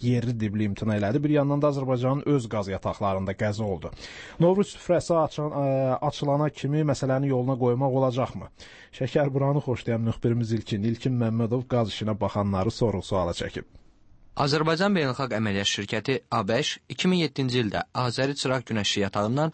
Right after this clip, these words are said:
Speaker 2: sutkada yeddi yüz səkkiz min barel neft hasil eləməyi planlaşdırır. Şahdəniz qaz kondensat yatağından da hasilat davam etdiriləcək. Bu barədə fevralın on üçündə Azər Çıraq günəşli, Şahdəniz, Bakı Ceyhan və Bakı Ərzurum layihələrində operator olan bip Azərbaycan şirkətinin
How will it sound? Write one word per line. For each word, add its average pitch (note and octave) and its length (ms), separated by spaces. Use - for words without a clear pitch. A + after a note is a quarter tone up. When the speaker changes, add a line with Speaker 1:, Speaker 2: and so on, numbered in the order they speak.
Speaker 2:
sutkada D#3+ 440
yeddi D3 320
yüz - 140
səkkiz D3+ 340
min D3 200
barel B2 340
neft B2 260
hasil F#2+ 300
eləməyi F2 320
planlaşdırır. F2 580
Şahdəniz D#3+ 560
qaz C#3+ 240
kondensat A2 460
yatağından G2+ 500
da C#3 140
hasilat G#2 380
davam A#2 280
etdiriləcək. F2 560
Bu F3+ 100
barədə F3+ 320
fevralın C3 460
on G#2+ 100
üçündə A#2 300
Azər A#2 180
Çıraq G#2+ 400
günəşli, G2 460
Şahdəniz, G#2 560
Bakı D3 240
Ceyhan D3+ 320
və C#3+ 140
Bakı B2+ 320
Ərzurum B2 340
layihələrində F#2+ 640
operator B2+ 460
olan F#2+ 180
bip G#2+ 160
Azərbaycan G#2+ 640
şirkətinin D#3 420